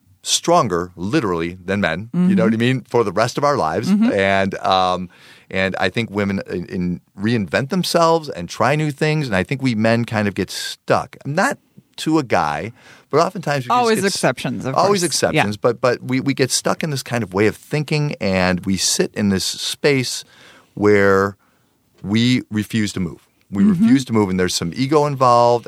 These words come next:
Speaker 1: and there's, um, kind of this old school stiff upper lip thing involved, and we want to parent old school and work old school and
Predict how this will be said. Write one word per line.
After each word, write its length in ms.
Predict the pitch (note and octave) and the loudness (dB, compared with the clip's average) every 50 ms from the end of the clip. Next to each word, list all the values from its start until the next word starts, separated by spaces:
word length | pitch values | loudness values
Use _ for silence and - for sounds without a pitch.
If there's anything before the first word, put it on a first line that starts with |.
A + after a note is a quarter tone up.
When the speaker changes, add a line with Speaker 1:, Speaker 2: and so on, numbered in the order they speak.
| - | -6
Speaker 1:
and 240 | F2+ F2 F2 F2 E2+ | -4 -4 -4 -2 0
there's, 400 | F2 E2+ E2+ E2+ E2+ E2+ E2 - - - | 0 2 2 2 0 -2 -4 -6 -4 0
um, 460 | E2 E2+ D#2+ D#2+ D#2+ D#2+ D#2 D2 C#2 - - - - - - _ _ _ _ | 2 4 4 4 2 0 -2 -6 -12 -16 -20 -20 -20 -20 -20 _ _ _ _
kind 220 | - B2+ B2 B2 | -4 0 0 0
of 60 | A2 G2 | 0 -2
this 200 | F#2+ F2 - - - | -4 -4 -6 -4 0
old 240 | A2 G#2+ A2 G#2 - | 2 2 2 0 -2
school 340 | - - - A2+ G#2 G2+ | -6 -4 -2 -2 -2 -2
stiff 320 | F#2+ - - - A2 - - | -2 -4 -4 -4 -2 0 0
upper 240 | G2 F#2+ - F2 E2 | 0 -2 -2 -6 -4
lip 240 | F#2 B2+ D#3 C#3 | -2 -2 -2 -2
thing 240 | - - D3 C#3 C3+ | -4 -6 -4 -2 -2
involved, 720 | B2+ B2+ A2+ A#2+ A2+ G#2+ G#2+ G#2 G2+ G2+ G2+ G2+ F#2+ F2 E2 - | -2 -2 0 2 2 4 4 4 4 4 4 2 0 -2 -8 -12
and 440 | E2 E2 E2+ E2+ E2+ E2 E2+ E2+ D#2 | -8 -4 -2 0 0 0 0 0 -2
we 200 | E2+ F2 E2 D#2+ | -4 -6 -4 -4
want 300 | D#2+ D#2 E2 E2 E2 - | 0 2 2 2 0 -2
to 80 | - D2+ | -6 -12
parent 420 | - - B2+ C3+ D3 D3+ C#3 D3 | -8 -2 0 2 2 2 2 2
old 180 | C3+ C3 C3+ - | 2 2 0 -2
school 480 | - - - B2+ A#2+ A#2 A2+ A2+ A2+ | -4 -4 -2 0 2 4 4 4 2
and 220 | - D2+ C#2+ D2+ F#2+ | 2 0 -4 0 2
work 220 | A#2+ C#3+ C#3 C#3+ | 2 2 2 2
old 220 | C3+ C3 B2 A2 | 2 2 2 0
school 720 | - - - - A#2 G#2+ G#2 G#2 G#2+ G#2+ G#2 G#2 G#2+ - - - | -2 -6 -6 -2 -2 0 2 4 4 4 4 4 2 0 -2 -4
and 360 | F2 E2+ E2 D#2+ D#2+ D2+ | -4 -2 -2 -2 -4 -4